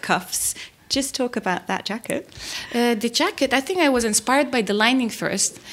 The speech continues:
Speaker 2: which is, this is the map of Kabul from a satellite.
Speaker 1: Oh, wow.
Speaker 2: Right? It's, uh, I made a couple of scarves, so it's a satellite. This is a collaboration with a friend of mine. She's, uh, Persian, and she does maps. So I asked her to do a couple of Kabul's map.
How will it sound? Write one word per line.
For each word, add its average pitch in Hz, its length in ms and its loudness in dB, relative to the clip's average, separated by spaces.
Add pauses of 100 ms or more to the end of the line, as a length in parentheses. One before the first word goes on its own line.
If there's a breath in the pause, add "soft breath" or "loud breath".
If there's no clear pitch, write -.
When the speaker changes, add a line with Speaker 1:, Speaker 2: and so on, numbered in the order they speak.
(200 loud breath)
Speaker 2:
which 233 280 2
is, 233 200 2
this 262 240 0
is 294 140 0
the 226 100 0
map 220 340 0
of 196 260 -2
Kabul 185 420 0
from 185 360 0
a 175 80 -2
satellite. 226 720 -2 (280 loud breath)
Speaker 1:
Oh, 302 180 2
wow. 285 60 0
Speaker 2:
Right? 208 280 4
It's, 185 320 0
uh, 202 180 2
I 208 100 2
made 226 200 2
a - 20 -14
couple 233 240 -2
of 214 80 -2
scarves, 208 400 0
so 208 160 0
it's 202 260 -2
a 202 60 -6
satellite. 226 720 0 (320 loud breath)
This 226 220 2
is 208 120 0
a 196 120 0
collaboration 190 640 0
with 180 100 0
a 170 60 -6
friend 190 260 2
of 185 160 -2
mine. 175 240 0
She's, - 340 0
uh, 175 240 -4
Persian, 208 460 0 (320 loud breath)
and 190 160 -2
she 208 140 0
does 196 240 4
maps. 196 420 2 (320 loud breath)
So - 160 -2
I 202 60 4
asked 196 340 0
her 202 60 0
to 202 120 -6
do 185 100 -2
a 185 40 -4
couple 185 300 -2
of 175 160 -6
Kabul's 175 420 2
map. 151 320 0